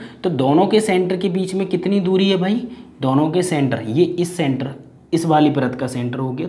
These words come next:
थोड़ा सा ऊपर नीचे, इस वाली का center, इस वाली का center पाँच हो गया, इसकी त्रिज्या भी पाँच दी गई, इसलिए तो overlap कर रहा है एक दूसरे के ऊपर।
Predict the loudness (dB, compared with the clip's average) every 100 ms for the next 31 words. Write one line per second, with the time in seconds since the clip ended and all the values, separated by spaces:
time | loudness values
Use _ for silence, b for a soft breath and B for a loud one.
0 | -6 -4 -4 -4 -4 0 2 4 2 0
1 | B B B 0 2 4 4 4 0 -2
2 | -2 -2 -2 0 -2 -2 -4 -6 -6 -8
3 | -8 -10 -10 -12 -12 -12 -14 B B 0
4 | 2 2 4 4 2 4 6 6 6 2
5 | 0 -2 -4 -4 -6 -6 -2 0 2 2
6 | 4 4 6 6 4 2 0 0 0 0
7 | 0 -4 -4 -4 -6 -8 -10 -12